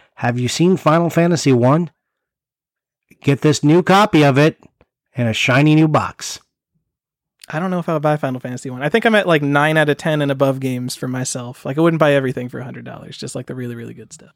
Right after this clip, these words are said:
Speaker 1: Ew. And, uh, come on, Final Fantasy isn't a, clearly a nine.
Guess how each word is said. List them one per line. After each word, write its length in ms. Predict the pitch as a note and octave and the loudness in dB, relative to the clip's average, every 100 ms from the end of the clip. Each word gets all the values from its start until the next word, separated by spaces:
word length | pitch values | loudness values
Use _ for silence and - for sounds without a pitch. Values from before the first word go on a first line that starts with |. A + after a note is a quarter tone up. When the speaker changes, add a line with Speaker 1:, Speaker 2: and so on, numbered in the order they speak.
| _ | _
Speaker 1:
Ew. 240 | A2+ G#2+ G#2 - | -10 -10 -12 -16
And, 420 | A2+ G#2+ - _ _ _ _ _ - _ | -10 -10 -12 _ _ _ _ _ -20 _
uh, 340 | - - - B2+ | -20 -20 -20 -12
come 140 | A2+ | -12
on, 120 | F2+ - | -12 -8
Final 220 | C3+ C3 | -4 -2
Fantasy 360 | B2 A2 G#2+ | -2 -4 -6
isn't 240 | G2 G2+ - _ _ _ _ _ | -12 -14 -18 _ _ _ _ _
a, 80 | A2+ | -16
clearly 460 | - C#3 C3 A2+ G2+ | -6 -2 0 -2 -6
a 60 | |
nine. 340 | F#2+ - G2+ | -12 -16 -18